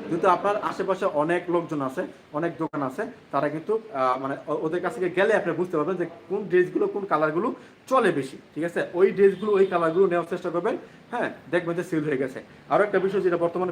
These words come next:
খুব ভালো হয়, সেটা হচ্ছে মানে যেহেতু Facebook-এর যুগ, ঠিক আছে? Facebook-এ কিন্তু বিভিন্ন রকম ড্রেস ভাইরাল হয়, YouTube-এ তো ভাইরাল না, Facebook-এ ভাইরাল হয়, বিভিন্ন রকম ড্রেস ভাইরাল হয়। হ্যাঁ, হয়তো কোনো সেলিব্রিটি ড্রেসটা পরলো বা কেউ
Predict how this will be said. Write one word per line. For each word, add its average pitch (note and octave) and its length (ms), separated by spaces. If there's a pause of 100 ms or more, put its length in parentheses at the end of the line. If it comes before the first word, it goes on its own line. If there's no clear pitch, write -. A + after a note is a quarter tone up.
খুব E3+ 160
ভালো D3+ 220
হয়, E3+ 140
সেটা E3+ 180
হচ্ছে A#3 260 (380)
মানে E3 240
যেহেতু G3 180 (100)
Facebook-এর F#3 540
যুগ, B2+ 160 (120)
ঠিক C#3+ 100
আছে? D3+ 220 (360)
Facebook-এ F3+ 420
কিন্তু G#3+ 200
বিভিন্ন G#3+ 480
রকম G#3 180
ড্রেস F3+ 300
ভাইরাল C#3+ 280
হয়, G#2+ 120 (920)
YouTube-এ A#3 260
তো B3 80
ভাইরাল D#3+ 240
না, A#2 200
Facebook-এ F3 300
ভাইরাল C3+ 220
হয়, G3+ 140 (320)
বিভিন্ন G#3 340
রকম G#3+ 180
ড্রেস F#3 300
ভাইরাল D#3 220
হয়। G3 200 (280)
হ্যাঁ, G#3 120
হয়তো D#3 240
কোনো F#3+ 180 (180)
সেলিব্রিটি F3+ 440
ড্রেসটা D#3 440
পরলো F3 280 (340)
বা D3 80
কেউ F#3 260